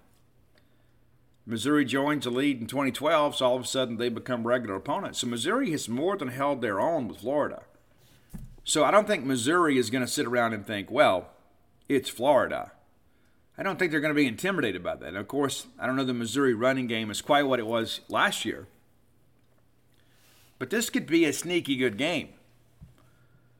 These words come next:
I still think Florida wins, though. I just think Florida at home,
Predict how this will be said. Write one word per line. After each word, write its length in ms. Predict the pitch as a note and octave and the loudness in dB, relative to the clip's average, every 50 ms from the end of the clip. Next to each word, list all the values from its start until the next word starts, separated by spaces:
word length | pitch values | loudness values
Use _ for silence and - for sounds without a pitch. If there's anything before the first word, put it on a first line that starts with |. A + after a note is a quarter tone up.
| - - - _ _ _ _ _ - | -20 -20 -20 _ _ _ _ _ -2
I 100 | D3+ D#3+ | 0 0
still 280 | - - - G3+ G3 | 0 2 4 4 4
think 220 | G3 - D3 C3+ B2+ | 4 2 -2 -6 -4
Florida 320 | - B2+ A2+ G2+ - E2+ | -4 -2 0 0 0 -2
wins, 300 | E2 F2+ F#2 F#2 F2+ - | -6 -8 -10 -10 -12 -12
though. 220 | - D#2+ - - - - _ _ _ | -12 -12 -14 -14 -18 -20 _ _ _
I 80 | - A2+ | -4 -2
just 180 | C3 C#3 - - | -2 -2 -2 -4
think 160 | C#3 A#2+ - | -6 -8 -6
Florida 400 | - B2+ B2 B2 A#2 A2 F2+ G#2+ | 0 2 4 4 4 4 2 2
at 140 | C3+ D3+ C#3+ | 2 2 2
home, 460 | C3+ C3+ B2 A#2+ A#2+ A#2+ A#2 A#2 | 0 0 0 2 2 0 -2 -4